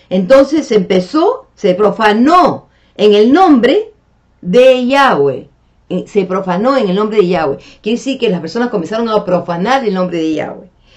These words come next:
Y eso de verdadmente, por eso le digo, estas son las dos, <clears throat> las dos opciones, las dos, las dos versiones que tenemos. ¿A cuál vamos a creer? Pero hay algo que, por eso le digo, amados hermanos, cuando tenemos ese, esta, mm,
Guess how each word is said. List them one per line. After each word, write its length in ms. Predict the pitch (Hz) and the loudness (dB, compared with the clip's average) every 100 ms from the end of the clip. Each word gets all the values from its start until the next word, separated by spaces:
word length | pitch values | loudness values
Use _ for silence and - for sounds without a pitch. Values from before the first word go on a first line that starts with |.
| _ _ - | _ _ -10
Y 260 | 190 277 | -4 -2
eso 200 | 320 262 | -2 -2
de 80 | 214 | 0
verdadmente, 420 | 180 208 247 233 | 2 2 0 -2
por 100 | 180 | -2
eso 100 | 185 | 0
le 60 | 214 | 0
digo, 180 | 220 233 | 2 2
estas 220 | 214 202 | 0 -2
son 120 | 226 | -4
las 120 | 214 | -2
dos, 260 | 202 226 - _ _ _ _ _ - | 0 -2 -4 _ _ _ _ _ 0
<clears throat> 300 | 277 320 - | 2 2 4
las 460 | 311 247 160 151 196 | 4 6 4 2 0
dos 120 | 233 | 0
opciones, 440 | 214 - 277 214 | -4 -2 0 0
las 160 | 147 151 | 0 -2
dos, 260 | 214 240 - _ - | -2 -2 -10 _ -8
las 180 | 170 | -4
dos 140 | 190 247 | -2 -2
versiones 460 | 220 - 359 359 | -2 -2 -2 0
que 100 | 180 | -4
tenemos. 440 | 170 202 311 175 135 | -4 -2 -2 -2 -4
¿A 100 | 170 | -4
cuál 140 | 240 | 0
vamos 240 | 254 269 254 | 0 0 -4
a 80 | 180 | -6
creer? 400 | 190 226 135 - - _ | -4 -4 -4 -10 -20 _
Pero 280 | 170 175 175 | 0 0 0
hay 160 | 190 269 | 0 0
algo 200 | 277 294 | 2 0
que, 280 | 202 160 139 | -2 -4 -6
por 120 | 180 | -6
eso 100 | 233 | -2
le 80 | 208 | 0
digo, 120 | 208 | 0
amados 220 | 214 233 | 0 -4
hermanos, 240 | 208 190 226 | -4 -6 -4
cuando 260 | 175 156 | -6 -6
tenemos 380 | 147 170 226 254 | -6 -4 -4 -6
ese, 300 | 240 247 220 | -10 -6 -4
esta, 300 | 208 208 226 | -4 -4 -6
mm, 240 | 208 170 | -6 -6